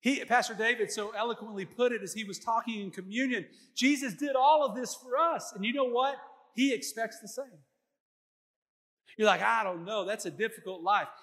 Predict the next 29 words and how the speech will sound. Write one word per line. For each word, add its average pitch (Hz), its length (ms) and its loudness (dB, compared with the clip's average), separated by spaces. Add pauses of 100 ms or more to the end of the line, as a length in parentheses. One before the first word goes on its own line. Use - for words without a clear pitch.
(140)
He 262 140 6
didn't 277 260 -2
promise 262 360 0
that 226 160 -10
the 202 60 -8
life 196 300 -4
would 175 140 -12
be 180 80 -12
easy. 190 560 0 (200)
He 240 140 2
actually 233 280 2
said, 220 260 0
"Take 247 260 -2
up - 160 -6
your 190 120 -8
cross 226 640 0 (360)
and 175 160 -6
follow 190 440 2
me." 196 240 -14 (1000)
He, 269 140 0
there's 233 200 -2
a 226 60 0
reason 233 400 0
that 214 180 -12
Paul 247 260 6
would 214 120 -2
say 240 200 -4
when 208 200 -6
we 208 200 -6